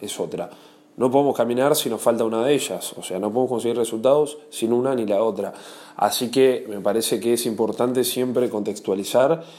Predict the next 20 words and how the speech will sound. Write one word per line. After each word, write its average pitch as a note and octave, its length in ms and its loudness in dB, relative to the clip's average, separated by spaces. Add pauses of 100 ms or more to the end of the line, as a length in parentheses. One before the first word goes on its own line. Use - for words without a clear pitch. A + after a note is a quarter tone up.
(200)
y A2+ 120 2
aclarar A2 600 4
que A2+ 380 -4
tanto B2 380 2
una A#2 340 0
como G2+ 180 -2
la G#2 100 2
otra C3 260 2
son A#2 260 -2
realmente, A2+ 760 0 (460)
eh, G2+ 200 0
imprescindibles A#2 1080 2
de G#2+ 160 -2
cara C#3 360 6
a G#2+ 180 -4
lograr G#2+ 420 2
eso A2+ 220 -4
que G2+ 80 -2
estás G#2 200 -4
buscando. - 420 -8